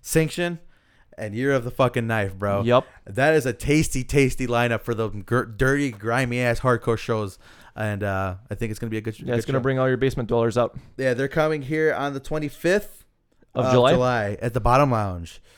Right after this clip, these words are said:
Speaker 1: So it should be a good show.
Speaker 2: Should be good. I would like to see, um, my version of the Hunger Games, where all the labels bring out their top dogs and their big competitors.
Speaker 1: That's what we talked about, yeah.
Speaker 2: Yeah,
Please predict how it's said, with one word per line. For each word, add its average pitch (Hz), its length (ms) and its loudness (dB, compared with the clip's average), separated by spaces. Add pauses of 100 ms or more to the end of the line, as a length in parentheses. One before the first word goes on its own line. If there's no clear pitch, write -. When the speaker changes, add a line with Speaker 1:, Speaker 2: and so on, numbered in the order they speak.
(320)
Speaker 1:
So 98 520 0 (140)
it - 80 -6
should 127 160 0
be 143 80 2
a 151 40 4
good 156 160 0
show. 202 320 4
Speaker 2:
Should - 160 -8
be 151 80 -6
good. 139 200 -4 (280)
I 165 140 6
would 208 180 6
like 170 160 4
to 143 80 0
see, 131 400 -2 (140)
um, 113 380 -2 (100)
my 123 240 0
version 127 340 0
of 113 260 -2 (320)
the 127 120 -2
Hunger 127 320 -2
Games, 110 360 -6
where 113 280 -2
all 123 220 0
the 120 140 -4
labels 120 400 -2
bring 117 180 -4
out 117 140 -2
their 117 80 -8
top - 260 -8
dogs 113 340 -4
and 110 100 -8
their 113 100 -8
big 110 160 -4
competitors. 110 380 -2
Speaker 1:
That's - 120 0
what 311 40 6
we 311 60 6
talked 427 200 2
about, 101 200 0
yeah. 185 140 -4
Speaker 2:
Yeah, 165 240 4